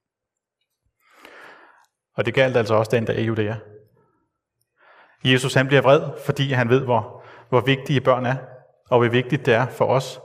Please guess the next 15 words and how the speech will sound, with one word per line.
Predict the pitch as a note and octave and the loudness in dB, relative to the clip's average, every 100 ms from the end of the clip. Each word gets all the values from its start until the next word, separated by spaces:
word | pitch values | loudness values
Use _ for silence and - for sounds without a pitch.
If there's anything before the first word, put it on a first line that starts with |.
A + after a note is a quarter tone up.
| - - - _ - | -20 -20 -20 _ -4
til | - | 2
at | B2+ A#2 - - - - _ _ _ _ | 4 2 -2 -16 -20 -20 _ _ _ _
forstå, | - A#2+ - D3 - - - | -4 -2 2 0 0 -14 -2
hvordan | A#2+ G#2+ | 0 0
vi | A2+ | -4
kan | A2+ A#2 | -8 -8
blive | G#2+ | -8
frelst. | - A#2+ - - _ _ _ _ _ _ _ _ _ _ - _ _ _ _ _ - | -6 -8 -10 -20 _ _ _ _ _ _ _ _ _ _ -20 _ _ _ _ _ -4
De | B2+ | 0
er | A#2 | 2
altså | A2 | 0
nøglen | G#2+ A2 A#2+ C#3+ | -2 0 0 -2
til | C3+ | -4
forståelsen | - A2+ B2 A#2 - | -6 -6 -6 -6 -8
her. | A#2 | -8